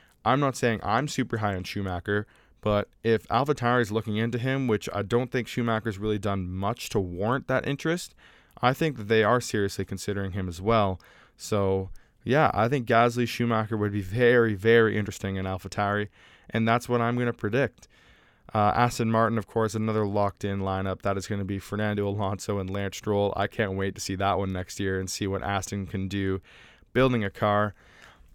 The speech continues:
And Williams, the final driver lineup. This one, I honestly have absolutely no reasoning really behind why I think this will be the case. Of course, Albon is back, and I'm gonna say that they promote Logan Sargent.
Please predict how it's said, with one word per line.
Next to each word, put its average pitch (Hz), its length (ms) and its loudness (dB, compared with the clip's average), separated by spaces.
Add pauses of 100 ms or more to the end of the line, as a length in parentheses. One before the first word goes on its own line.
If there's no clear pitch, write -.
(100)
And 113 420 2
Williams, 123 720 0 (100)
the 113 220 -2
final 120 720 2
driver 104 400 0
lineup. 101 520 -2 (180)
This 113 320 -2
one, 117 420 0 (300)
I 110 160 0
honestly 113 480 -2
have 101 280 -2 (120)
absolutely 107 800 -2
no 107 480 0
reasoning 98 800 -4
really 95 260 -2
behind 95 640 -6 (440)
why 104 380 2
I 104 40 -2
think 101 260 -6
this - 220 -8
will 95 80 -12
be 104 100 -2
the 92 100 -8
case. 120 460 -2 (580)
Of - 80 -14
course, 104 320 0
Albon 113 400 4
is 104 120 -2
back, 107 440 0
and 104 140 -4
I'm 113 220 0
gonna 120 160 0
say 101 320 -2
that 95 180 -4
they 101 140 0
promote 101 360 -4
Logan 101 280 -4
Sargent. 104 480 -2